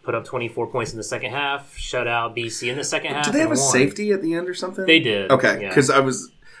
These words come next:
Speaker 2: I saw them, they either missed the two point, they had, like, three, two or three penalties
Speaker 1: Sure.
Speaker 2: in a row on the, on the two-point conversion. Um,
Speaker 1: But it was just a game where, uh, Clemson finally figured stuff out. Their backup played well the whole game.
Speaker 2: Yeah.
Speaker 1: He was, like, threw for three hundred yards.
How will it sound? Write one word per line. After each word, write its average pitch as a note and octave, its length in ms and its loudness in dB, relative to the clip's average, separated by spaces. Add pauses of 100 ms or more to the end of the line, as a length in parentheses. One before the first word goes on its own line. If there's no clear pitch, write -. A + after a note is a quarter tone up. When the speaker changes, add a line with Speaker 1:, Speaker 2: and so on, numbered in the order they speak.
(100)
Speaker 2:
I B2 80 4
saw F#3 220 6
them, C#3 580 4
they A2+ 380 4
either A2+ 640 2
missed B2 340 6
the D#3+ 60 2
two D3+ 180 0
point, C3+ 220 0
they A#2+ 80 4
had, E3 140 2
like, A2+ 120 2
three, B2+ 420 0 (180)
two D3 160 2
or D3 80 2
three C3 160 0
penalties A#2+ 320 0
Speaker 1:
Sure. G#2 80 -4
Speaker 2:
in - 20 -2
a G2+ 40 -4
row A2+ 260 4
on G#2+ 120 -2
the, F#2+ 260 -6
on G2 120 -8
the F2+ 180 -6
two-point - 400 -8
conversion. G2 760 -4 (560)
Um, G#2 460 6
Speaker 1:
But A3+ 100 4
it C4 80 2
was C4 120 -6
just B3 180 -4
a F#3+ 40 4
game D3 260 6
where, C3+ 220 4
uh, A#2+ 180 2
Clemson C3 460 -4
finally B2+ 320 2
figured B2+ 300 -2
stuff C#3 220 -2
out. B2+ 160 2
Their A2 100 -2
backup A#2 580 -2 (200)
played D3+ 340 4
well C#3 260 4
the B2+ 100 0
whole A#2 200 -2
game. B2 260 0
Speaker 2:
Yeah. - 80 0
Speaker 1:
He - 60 -2
was, - 220 -4
like, A2+ 240 -8 (160)
threw C#3+ 160 0
for C#3 160 -2
three B2 220 -2
hundred B2+ 240 -2
yards. C3 680 -2